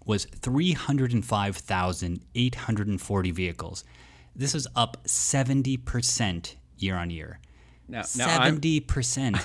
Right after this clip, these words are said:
Speaker 2: <laughs> I'm not a fancy Wall Street analyst. Can you tell me, is that a good, uh, rate of change?
Speaker 1: You don't need to be a fancy analyst to know that seventy percent
Speaker 2: <laughs>
Speaker 1: year-on-year growth for a company that is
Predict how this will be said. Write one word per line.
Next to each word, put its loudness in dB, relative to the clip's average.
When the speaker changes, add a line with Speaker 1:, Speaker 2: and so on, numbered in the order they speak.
Speaker 2:
<laughs> -6
I'm 0
not 6
a 2
fancy 0
Wall 4
Street -4
analyst. -2
Can -2
you -4
tell 0
me, 0
is -4
that -4
a -6
good, 0
uh, -4
rate -2
of -4
change? 0
Speaker 1:
You 6
don't 6
need 6
to 6
be 4
a 4
fancy 2
analyst 2
to 2
know 4
that -2
seventy 2
percent 4
Speaker 2:
<laughs> -12
Speaker 1:
year-on-year 6
growth 4
for 4
a 2
company 4
that 4
is 2